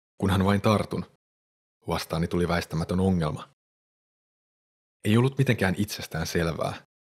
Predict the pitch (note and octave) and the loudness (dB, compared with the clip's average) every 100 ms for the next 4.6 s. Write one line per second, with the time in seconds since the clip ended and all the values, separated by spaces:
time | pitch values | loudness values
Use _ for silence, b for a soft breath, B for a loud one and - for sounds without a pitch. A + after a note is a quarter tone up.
0 | _ - - F#2 A#2 A#2+ - - - F2 | _ -4 -2 0 0 0 -2 -10 -6 0
1 | E2+ - - D#2 - F2 - - _ _ | 0 0 -6 -6 -4 -4 -6 -10 _ _
2 | _ _ _ _ _ _ _ _ _ _ | _ _ _ _ _ _ _ _ _ _
3 | _ F#2 - G2 F#2+ G2 G2 G2 G#2+ G2 | _ -2 0 0 2 2 2 0 -2 0
4 | F2+ F2+ F2 E2+ E2 - | 2 2 2 0 -2 -10